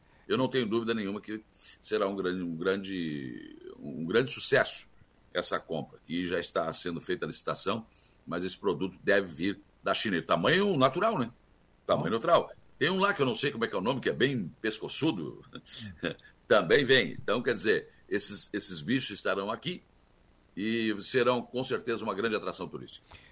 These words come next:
Speaker 2: É, é, diante de tanta informação, tanta coisa boa, eu me coloco no lugar do ouvinte,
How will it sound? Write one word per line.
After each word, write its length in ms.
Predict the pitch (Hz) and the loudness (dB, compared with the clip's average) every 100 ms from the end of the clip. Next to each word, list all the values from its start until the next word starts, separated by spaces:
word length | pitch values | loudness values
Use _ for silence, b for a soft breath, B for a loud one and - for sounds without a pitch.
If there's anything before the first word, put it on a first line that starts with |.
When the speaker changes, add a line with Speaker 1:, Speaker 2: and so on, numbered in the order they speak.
| B | B
Speaker 2:
É, 540 | 160 196 156 143 127 | -4 -2 -2 0 -2
é, 40 | 110 | -4
diante 320 | 110 170 262 | -4 -4 -4
de 100 | 196 | -8
tanta 260 | - 180 165 | -4 -4 -4
informação, 560 | - 107 90 - 160 | -6 -6 -6 -6 -6
tanta 240 | 135 160 151 | -6 -8 -8
coisa 300 | 156 123 113 | -6 -6 -8
boa, 300 | 104 156 170 | -6 -4 -2
eu 60 | |
me 100 | 165 | -4
coloco 280 | 165 165 170 | -4 -2 -2
no 80 | 165 | -4
lugar 220 | 139 123 | -6 -6
do 100 | 135 | -4
ouvinte, 520 | 147 104 180 147 101 | -6 -6 -6 -8 -12